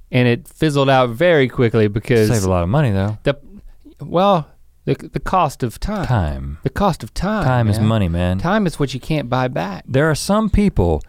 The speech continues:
Speaker 2: who never get that, and they spend a lot of time doing something to save money, not realizing that if they were putting that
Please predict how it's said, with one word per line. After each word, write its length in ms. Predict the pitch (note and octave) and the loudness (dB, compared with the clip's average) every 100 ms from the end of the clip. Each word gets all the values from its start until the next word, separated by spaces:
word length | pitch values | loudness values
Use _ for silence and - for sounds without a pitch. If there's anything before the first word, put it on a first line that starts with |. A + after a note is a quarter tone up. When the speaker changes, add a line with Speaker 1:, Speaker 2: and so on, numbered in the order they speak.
| - | -6
Speaker 2:
who 140 | - G#2 | 0 2
never 640 | G2 A2+ C#3 C3+ A#2+ - G#2 | 4 4 2 2 0 -2 -10
get 240 | F#2 A2+ - | -2 -2 0
that, 320 | E2 C#2 - - - - | -4 -4 -8 -20 -20 -4
and 80 | G2 | -2
they 40 | |
spend 220 | G2 G2+ | 0 0
a 80 | E2+ | 0
lot 360 | D#2+ F#2+ A2+ A2+ | 2 2 4 2
of 100 | G2+ | -2
time 560 | - D3+ B2 G2 E2+ - - - | -2 2 2 2 0 -6 -20 -6
doing 380 | F2+ A2 G#2 F#2 | 0 2 2 0
something 560 | - F#2 - E2+ D#2+ - - _ - | 0 -2 -2 -2 -2 -8 -20 _ -6
to 80 | F#2 | -4
save 320 | - F#2+ E2 | 0 0 0
money, 540 | F2 G#2 G2+ F2 D#2+ - | 0 2 2 0 -4 -8
not 320 | A2 G2+ F#2+ | -4 -2 0
realizing 640 | F#2 F#2+ F2 F2 E2+ E2 F2 A#2+ | 0 2 0 -2 -4 -4 -6 -6
that 160 | F#2 | -4
if 80 | F2+ | -2
they 140 | G2+ | 0
were 100 | F2 | 0
putting 380 | - G#2 G2 F2 | 0 -2 0 -2
that 320 | F2 E2+ D2+ | -2 -2 -4